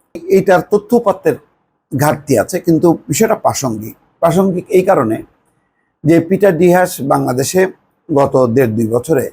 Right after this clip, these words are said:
তার একটা ভাবমূর্তি কিন্তু তিনি গড়ে তুলেছিলেন। সেটি হচ্ছে যে তিনি বাংলাদেশে একটা নিরপেক্ষ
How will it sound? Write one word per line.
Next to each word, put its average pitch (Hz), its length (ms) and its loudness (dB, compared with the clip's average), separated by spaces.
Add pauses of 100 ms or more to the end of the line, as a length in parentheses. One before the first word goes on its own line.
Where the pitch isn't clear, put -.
(120)
তার 135 140 0
একটা 131 200 -4
ভাবমূর্তি 107 540 -4
কিন্তু 135 240 -4
তিনি 123 300 -4 (140)
গড়ে 165 160 4
তুলেছিলেন। - 440 -10 (2000)
সেটি 185 240 2
হচ্ছে 202 400 2 (480)
যে 147 120 0
তিনি 185 260 0
বাংলাদেশে 160 440 2
একটা 151 200 -2 (380)
নিরপেক্ষ 151 580 0